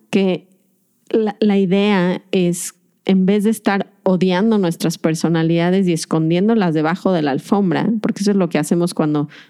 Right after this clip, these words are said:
solo nos consideramos, este, personas, humanos, ¿no? De hecho, da mucho miedo enseñar la sombra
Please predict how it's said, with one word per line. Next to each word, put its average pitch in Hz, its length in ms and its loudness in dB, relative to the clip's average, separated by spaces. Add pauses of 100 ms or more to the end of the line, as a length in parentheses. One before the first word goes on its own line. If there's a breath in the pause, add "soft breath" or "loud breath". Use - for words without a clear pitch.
solo 220 540 0
nos 190 180 -2
consideramos, 156 1040 -2 (680 soft breath)
este, 151 480 -2
personas, 180 800 -2 (120)
humanos, 185 680 -2 (260)
¿no? 190 360 -2
De 185 140 0
hecho, 185 240 0
da 170 100 0
mucho 185 560 0
miedo 143 260 0
enseñar 143 480 -2
la 147 120 -4
sombra 233 520 0